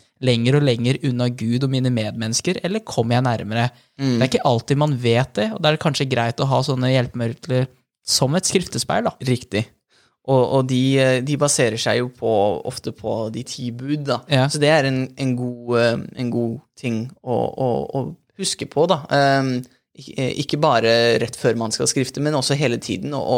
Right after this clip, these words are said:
Speaker 2: å kunne de ti bud uten at å si, «Ok, nå må jeg passe på at jeg», ehm, f-, fordi det er jo, det er jo loven man, vi, vi skal holde, det er jo vårt livs regel.
Speaker 1: Ja.
Speaker 2: Så vi må, vi må jo kjenne,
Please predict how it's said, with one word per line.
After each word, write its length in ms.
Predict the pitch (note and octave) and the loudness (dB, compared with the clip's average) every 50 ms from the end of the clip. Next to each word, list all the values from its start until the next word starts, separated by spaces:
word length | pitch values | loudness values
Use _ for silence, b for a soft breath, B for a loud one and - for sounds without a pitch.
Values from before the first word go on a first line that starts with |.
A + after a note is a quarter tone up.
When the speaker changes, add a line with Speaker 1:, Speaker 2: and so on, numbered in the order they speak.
| G#2 F#2+ | 0 0
Speaker 2:
å 80 | C3 C3 | -4 -6
kunne 320 | - - E3 C#3 A#2 G#2 | -2 -2 0 0 0 0
de 140 | G2+ A2+ A#2 | -2 -2 -4
ti 220 | - - B2+ A2+ | -4 -4 -6 -4
bud 200 | G#2 G2+ A2 A2+ A2 | -4 -4 -4 -4 -2
uten 260 | A#2 A2 G#2 - - A2+ | -2 -2 -2 -6 -10 -14
at 140 | A#2 - - | -12 -8 -4
å 60 | - | -2
si, 260 | - - - G#2+ A2+ B B B B B B B B | 0 2 2 2 0 B B B B B B B B
«Ok, 240 | - - A2 - - C#3 B2 | -2 -2 -2 0 0 0 0
nå 140 | A#2+ A#2+ G#2+ | 2 0 0
må 140 | G2+ A2 A#2 | 0 0 2
jeg 120 | A#2 A#2 A#2+ | 2 2 2
passe 220 | - C#3+ B2+ - - | 2 0 0 -2 -2
på 80 | - A2+ | -2 -4
at 80 | A2 - | -2 0
jeg», 220 | B2 A#2+ A#2+ - b b b b b b b | 0 -2 -2 -2 b b b b b b b
ehm, 580 | - - - - - - - - - - - - - - - - - _ | -4 -2 0 0 0 -2 -2 -4 -4 -6 -8 -8 -10 -12 -14 -18 -20 _
f-, 160 | _ _ _ - | _ _ _ -20
fordi 200 | - - D3+ C#3+ | -12 -6 -4 0
det 100 | C3+ C3 | 2 2
er 60 | A2+ A#2 | 4 4
jo, 100 | C3+ D#3+ D#3 - - _ _ | 2 2 0 -4 -10 _ _
det 160 | _ C3+ C#3 | _ 0 2
er 80 | C3 C3+ | 2 4
jo 60 | D3 | 4
loven 440 | C#3+ B2+ A#2 G2 E2+ - D3 F3 D#3+ | 4 4 4 2 2 0 0 0 0
man, 220 | C3+ C3 C#3+ C3+ B2+ | 0 0 0 0 0
vi, 140 | B2+ C3 C3+ - - C3+ C3 C3 | -2 -2 -4 -2 -2 -4 -4 -4
vi 220 | C3 C3+ C3 B2 A#2 | -4 -4 -4 -2 -2
skal 200 | - - B2 B2+ | -2 0 0 0
holde, 260 | D3 C3 A2+ A#2 C3+ | 2 2 2 2 2
det 100 | C#3+ C3 | 4 2
er 80 | B2 | 2
jo 80 | A#2 A#2+ | 2 0
vårt 240 | A#2+ A#2+ A#2+ - - | -2 -4 -4 -4 -4
livs 260 | A#2 A2+ A#2 - - - | -4 -2 0 -2 0 0
regel. 480 | C3+ - G#2+ D#2 D#2 G2 C3+ D#3 F3 C#3 - _ _ | 0 0 -2 -4 -4 -2 0 0 0 -2 -4 _ _
Speaker 1:
Ja. 200 | - C3 B2+ B2+ | 0 0 0 0
Speaker 2:
Så 80 | C3 C#3+ | 0 -2
vi 100 | C#3 C#3 | 0 0
må, 200 | C3+ A#2+ G#2+ G#2+ G#2+ | 2 2 2 0 0
vi 140 | - C3+ C3 | 0 0 0
må 140 | B2 A2+ A2 | 2 2 2
jo 40 | C3 | 2
kjenne, 300 | C3 D#3 C#3+ A#2+ A2+ G2 | 2 2 2 2 0 -2